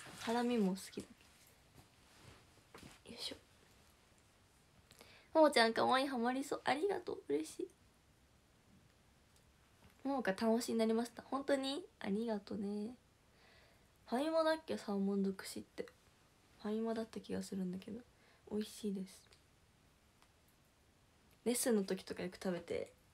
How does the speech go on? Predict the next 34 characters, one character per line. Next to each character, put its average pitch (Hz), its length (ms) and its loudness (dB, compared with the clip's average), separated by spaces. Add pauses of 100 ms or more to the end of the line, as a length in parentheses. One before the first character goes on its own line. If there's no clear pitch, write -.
で 220 60 0
も 202 80 2
レ 240 80 6
ッ - 20 6
ス - 180 2
ン - 20 4
の 226 80 4
時 220 220 0
に 190 120 4
お - 20 2
寿 - 100 -6
司 233 60 0
食 - 120 -4
べ 196 160 6
る 190 80 4
の 180 100 0
は 180 60 0
あ - 20 -2
ん 185 100 0
ま 190 100 2
り 190 60 0
お 202 40 -2
す - 140 -12
す 214 120 -8
め 196 120 0
し 220 140 -8
な 214 120 -4
い。 240 60 -10 (1400)
な 254 100 2
ん 240 40 -2
か 220 140 4
さ、 190 420 4 (1200)
あ 196 180 2
の、 190 520 2